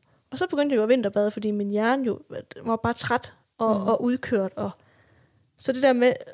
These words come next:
Speaker 1: som du også har fortalt, det der med, ikke prøve tusind ting på én gang, men kig på, okay, hvad, hvad,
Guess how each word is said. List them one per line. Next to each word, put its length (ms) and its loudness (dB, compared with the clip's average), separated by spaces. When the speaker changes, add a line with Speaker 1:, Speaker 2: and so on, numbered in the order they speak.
Speaker 1:
som 240 -2
du 100 2
også 100 2
har 60 -2
fortalt, 240 0
det 60 0
der 100 -2
med, 200 -2
ikke 200 -2
prøve 220 4
tusind 380 0
ting 220 0
på 60 -4
én 180 2
gang, 260 -4
men 100 -2
kig 200 -2
på, 300 -2
okay, 280 -6
hvad, 180 2
hvad, 260 2